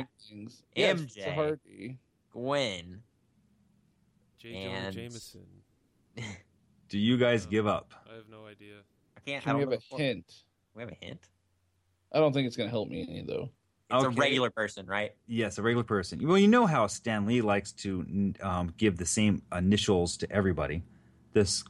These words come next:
Speaker 4: female has the same first and last initial.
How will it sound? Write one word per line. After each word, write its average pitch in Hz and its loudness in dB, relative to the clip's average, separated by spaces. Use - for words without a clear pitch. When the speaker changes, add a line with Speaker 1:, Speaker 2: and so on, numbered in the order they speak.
Speaker 4:
female 107 6
has 101 4
the 104 -6
same 104 2
first 127 0
and 107 0
last 110 -2
initial. 156 -2